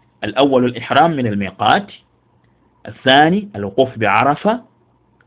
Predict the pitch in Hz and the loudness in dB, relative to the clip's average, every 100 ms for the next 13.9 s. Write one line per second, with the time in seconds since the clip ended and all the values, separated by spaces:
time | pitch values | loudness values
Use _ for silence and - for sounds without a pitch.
0 | _ _ 117 120 107 104 117 131 151 240 | _ _ 2 4 2 0 0 2 2 0
1 | - _ _ 127 123 110 107 98 117 147 | -4 _ _ 2 2 2 0 0 2 2
2 | 185 240 - _ _ 113 120 110 110 113 | 2 -2 -10 _ _ -2 -2 -2 -4 -6
3 | 110 104 101 110 107 92 _ _ _ _ | -6 -6 -4 -4 -4 -8 _ _ _ _
4 | _ _ 113 131 123 123 135 113 110 - | _ _ 2 2 4 2 2 0 -4 -6
5 | 139 123 135 123 127 117 127 127 151 202 | -8 -4 -4 -2 0 2 0 2 0 0
6 | - _ _ _ _ _ _ _ 127 123 | -6 _ _ _ _ _ _ _ 2 4
7 | 104 107 110 110 107 110 107 - 101 95 | 4 0 0 -2 -2 -2 -4 -6 -10 -10
8 | - 95 87 _ _ _ _ - 120 - | -10 -12 -12 _ _ _ _ -18 -10 0
9 | 123 143 190 202 - - 117 - 143 139 | 4 4 4 0 -6 -6 -2 2 2 0
10 | 123 120 117 123 147 - 190 202 _ 120 | 0 -2 -2 -2 -4 -4 -8 -8 _ -2
11 | 107 101 107 131 190 196 _ _ _ _ | -2 -2 -4 0 0 -2 _ _ _ _
12 | _ _ _ _ _ _ _ _ - - | _ _ _ _ _ _ _ _ -12 0
13 | 127 135 123 123 120 127 120 117 - | 4 4 4 2 0 0 0 -2 -14